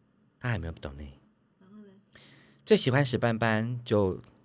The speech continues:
Speaker 1: 九田维，每集都很开心，运动时候都要憋笑。再来是J L，回窦老师，国民，
Speaker 2: 他回复。
Speaker 1: 回复E P一九四，回窦老师，民国法官的，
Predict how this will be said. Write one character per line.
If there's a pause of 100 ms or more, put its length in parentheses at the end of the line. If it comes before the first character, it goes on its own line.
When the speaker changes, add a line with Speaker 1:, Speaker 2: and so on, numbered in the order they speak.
Speaker 1:
九
田
维， (420)
每
集
都
很
开
心，
运
动
时
候
都
要
憋
笑。 (1600)
再
来
是
J
L， (460)
回
窦
老
师，
国
民，
Speaker 2:
他
回
复。 (100)
Speaker 1:
回
复
E
P
一
九
四， (280)
回
窦
老
师，
民
国
法
官
的，